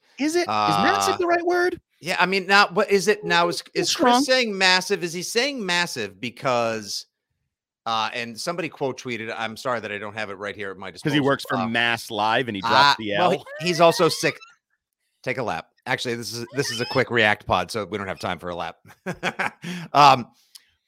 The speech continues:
Speaker 2: but he's six-foot-six, so, you know, top tight end on the market, or is it because he's a giant person? I don't know. Okay, so clearly they're excited about it. I'm looking forward to it. I hope this year is his best year to date. I hope this is when he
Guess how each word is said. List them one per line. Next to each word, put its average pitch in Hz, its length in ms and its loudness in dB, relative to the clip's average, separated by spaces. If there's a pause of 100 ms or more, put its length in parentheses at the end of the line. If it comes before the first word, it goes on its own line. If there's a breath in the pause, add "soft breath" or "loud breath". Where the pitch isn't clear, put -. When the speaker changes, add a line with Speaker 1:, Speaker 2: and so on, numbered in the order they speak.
Speaker 2:
but 220 360 8 (360)
he's 185 200 -6
six-foot-six, 180 720 -6
so, 127 360 -4
you 131 80 -10
know, 101 300 -10 (120)
top 165 240 -4
tight 165 180 -4
end 147 120 -4
on 131 80 -8
the 135 40 -8
market, 170 440 -4
or 127 100 -6
is 117 80 -10
it 107 60 -20
because 123 260 -14
he's 92 140 -20
a - 20 -20
giant 110 300 -6
person? 123 280 -10
I 123 80 -6
don't 113 100 -6
know. 92 140 -8
Okay, 127 280 -6 (180 soft breath)
so 190 160 -4
clearly 311 420 -2
they're 240 220 6
excited 170 400 2
about 127 300 0
it. - 160 -8 (260)
I'm 240 200 0
looking 202 280 -4
forward 147 280 -6
to 139 100 -8
it. 139 100 -10
I 135 80 -4
hope 135 200 -6
this 139 220 -8
year 127 280 -6 (260 soft breath)
is 220 240 0
his 160 160 -6
best 123 320 -4
year 104 100 -8
to 92 100 -14
date. 180 360 -6
I 110 60 -14
hope 113 200 -12
this 120 160 -10
is 127 180 -6
when 113 200 -6
he 110 220 -10